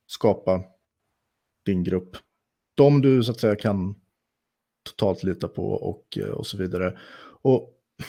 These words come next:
efter ett tag när man gör det här, jag känner i alla fall att min vrede, jag, jag sä-, känner mig sällan arg. Jag kan unna mig själv ibland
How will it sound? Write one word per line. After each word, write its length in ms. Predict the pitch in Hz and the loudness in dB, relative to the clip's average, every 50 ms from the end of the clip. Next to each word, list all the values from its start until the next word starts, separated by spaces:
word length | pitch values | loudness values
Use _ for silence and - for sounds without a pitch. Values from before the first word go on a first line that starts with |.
| - | -4
efter 240 | - 156 - - 160 | -4 0 4 4 4
ett 80 | 143 - | 6 8
tag 220 | 185 180 185 180 | 10 10 10 10
när 80 | 170 165 | 10 10
man 140 | 151 151 | 10 10
gör 220 | 151 175 190 185 156 | 12 12 12 12 12
det 60 | 123 | 10
här, 60 | 117 | 10
jag 260 | 127 143 180 196 190 | 8 10 10 10 8
känner 220 | - - 135 107 98 | 8 6 4 4 4
i 40 | 87 | 4
alla 100 | 90 92 | 2 2
fall 200 | - 95 95 95 | 2 0 0 0
att 100 | 92 - | 2 2
min 380 | 127 147 151 143 135 117 107 - - _ _ _ _ _ _ _ | 4 4 4 4 4 2 2 -2 -8 _ _ _ _ _ _ _
vrede, 400 | - 131 123 120 123 117 113 113 | -10 -6 0 4 4 4 6 6
jag, 220 | 117 127 143 139 147 | 6 8 8 10 8
jag 100 | 156 151 | 8 8
sä-, 240 | - - 196 - 165 | 8 6 4 4 6
känner 200 | - 208 202 156 | 6 6 6 6
mig 100 | 151 143 | 4 0
sällan 400 | - - 156 139 123 127 127 - | 2 2 2 4 4 2 2 4
arg. 240 | 165 151 107 - - - - - _ | 2 2 2 2 -2 -6 -14 -10 _
Jag 100 | - 143 | 0 2
kan 120 | - 175 214 | 4 8 10
unna 240 | 190 180 185 214 | 10 12 12 12
mig 100 | 202 175 | 10 10
själv 220 | - - 240 233 160 | 10 10 8 8 8
ibland 320 | 113 95 107 113 127 143 | 6 4 2 2 2 0